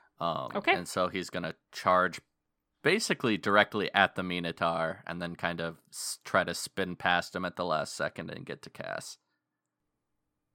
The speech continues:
Speaker 2: All right. Oh, uh, he's gonna take a swing at you, uh, using
Speaker 1: Yep.
Speaker 2: his reaction to make an attack of opportunity against you.
Speaker 1: Yep.
Speaker 2: <laughs>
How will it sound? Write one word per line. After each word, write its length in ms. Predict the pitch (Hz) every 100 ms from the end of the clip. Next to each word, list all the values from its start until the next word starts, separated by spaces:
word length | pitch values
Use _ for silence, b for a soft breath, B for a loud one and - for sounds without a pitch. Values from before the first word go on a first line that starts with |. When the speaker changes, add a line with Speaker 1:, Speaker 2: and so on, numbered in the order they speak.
| _ _ - - _ -
Speaker 2:
All 120 | 202
right. 260 | 262 226 -
Oh, 180 | 269 -
uh, 360 | 240 233 240
he's 500 | 214 233 208 - - -
gonna 180 | 226 226
take 180 | 262
a 40 | 214
swing 280 | - 262 226
at 80 | 202
you, 340 | 220 196 208 - _ _
uh, 300 | 202 202 196 190 -
using 420 | - 208 208 220
Speaker 1:
Yep. 40 |
Speaker 2:
his 120 | 220 208
reaction 360 | 214 208 -
to 40 | 208
make 240 | 214 208 -
an 340 | 202 202 208 -
attack 240 | - 226
of 100 | 220
opportunity 460 | 220 220 240 240 240
against 340 | 233 285 -
you. 380 | 208 214 240 302 - _ _ _ -
Speaker 1:
Yep. 140 | 104 - _ _ _ _ _ _ _ _ -
Speaker 2:
<laughs> 1080 | 359 403 415 370 359 - 349 302 - -